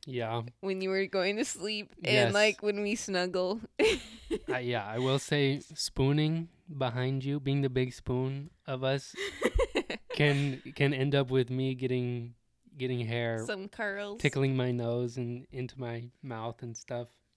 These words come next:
Speaker 1: if I'm not, if I'm not careful with where I place my head.
Speaker 2: Same with taking pictures. It
Speaker 1: Yeah.
Speaker 2: just
Speaker 1: We, like, take a selfie and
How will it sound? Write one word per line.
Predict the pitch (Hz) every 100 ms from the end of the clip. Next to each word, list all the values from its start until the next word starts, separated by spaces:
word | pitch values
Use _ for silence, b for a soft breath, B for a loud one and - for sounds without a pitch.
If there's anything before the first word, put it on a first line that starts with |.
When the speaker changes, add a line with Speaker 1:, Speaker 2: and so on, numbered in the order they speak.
| _ _ _ _
Speaker 1:
if | 123
I'm | 117
not, | 117 120 _ _
if | -
I'm | 127 120
not | 120 120 - _ _ _
careful | - 135 135 127
with | 123
where | 131 127
I | 117
place | - 127 120
my | 127 120
head. | 117 120 131 _ b b b b b
Speaker 2:
Same | - 254 247
with | 254
taking | 226 220 196 190
pictures. | 190 170 - 190 175 180 - - - _
It | -
Speaker 1:
Yeah. | -
Speaker 2:
just | 120 170 170 - - -
Speaker 1:
We, | 139 131
like, | 127 123
take | 143 123
a |
selfie | - 131 127 131 131 131 _ -
and | 117 113